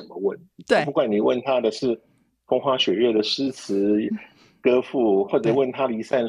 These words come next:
Speaker 1: 数学，
Speaker 2: 对。
Speaker 1: 或问他量子电脑，
Speaker 2: 嗯。
Speaker 1: 或问他高能物理，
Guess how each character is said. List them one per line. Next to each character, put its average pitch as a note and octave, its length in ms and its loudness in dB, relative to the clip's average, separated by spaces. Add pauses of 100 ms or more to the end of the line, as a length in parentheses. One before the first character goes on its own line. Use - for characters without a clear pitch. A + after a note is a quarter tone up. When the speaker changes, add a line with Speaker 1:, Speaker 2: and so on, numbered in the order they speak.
Speaker 1:
数 A#2+ 180 0
学， - 80 -16
Speaker 2:
对。 G2+ 160 4
Speaker 1:
或 B2+ 160 2
问 B2 160 0
他 B2+ 120 -2
量 A#2+ 280 2
子 - 240 -20 (220)
电 G#2 200 2
脑， F#2 320 -8
Speaker 2:
嗯。 E3 240 -4 (120)
Speaker 1:
或 D3+ 180 2
问 D3+ 180 2
他 C3+ 320 -2 (160)
高 C#3+ 200 0
能 B2 180 -2
物 C#3 180 2
理， F#2 320 -6